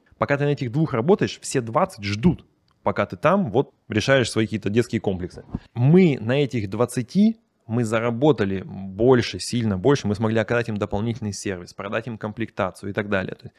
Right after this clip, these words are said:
раньше они сами бегали по магазинам, мы теперь за них бегали по магазинам, потому что у нас освободилось время. И мы сделали лучший дизайн, лучший сервис,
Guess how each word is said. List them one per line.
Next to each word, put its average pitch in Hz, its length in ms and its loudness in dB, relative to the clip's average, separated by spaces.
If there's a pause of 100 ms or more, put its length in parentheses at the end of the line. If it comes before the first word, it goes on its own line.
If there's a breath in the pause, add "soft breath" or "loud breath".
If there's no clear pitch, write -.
(160)
раньше 117 260 0
они 117 80 -2
сами 147 240 0
бегали 98 300 -2
по 95 80 -6
магазинам, 92 440 -2
мы 110 220 2
теперь - 220 -10
за 92 80 -6
них 87 160 -10
бегали 90 300 -8
по 90 80 -10
магазинам, 90 380 -4
потому 98 160 -18
что 98 60 -10
у 110 40 -4
нас 107 80 -8
освободилось 107 500 0
время. 95 360 -4 (600 soft breath)
И 120 100 0
мы 139 160 4
сделали 117 340 2
лучший 131 540 0
дизайн, 101 500 0 (200)
лучший 139 520 0
сервис, 101 520 0